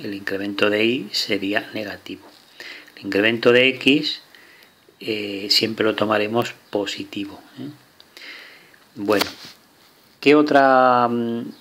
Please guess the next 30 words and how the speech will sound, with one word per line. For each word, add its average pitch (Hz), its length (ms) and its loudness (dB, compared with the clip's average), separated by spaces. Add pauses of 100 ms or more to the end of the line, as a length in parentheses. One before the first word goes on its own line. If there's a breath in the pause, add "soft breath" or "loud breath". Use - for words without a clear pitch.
(420)
explicación 113 680 0
tengo 110 160 2
que 113 80 4
hacer? 131 360 4
Pues 95 200 -4
la 98 120 0
ordenada 98 460 0
en 117 80 2
el 110 120 -2
origen. 98 420 -4 (180)
La 117 220 4
N, 147 320 2 (680 loud breath)
esa 127 340 2
N 135 400 -2 (240)
simplemente 123 960 0
es 110 260 -2
el 98 140 -6
punto 139 460 0
donde 107 360 2
corta 123 460 0
al 104 100 0
eje 104 300 -4
de 95 80 -6
la 90 180 -12
Y. 90 160 -18 (760 loud breath)
O - 60 -10
sea 101 220 -4
que 107 240 0
esta 120 240 0
distancia, 123 840 0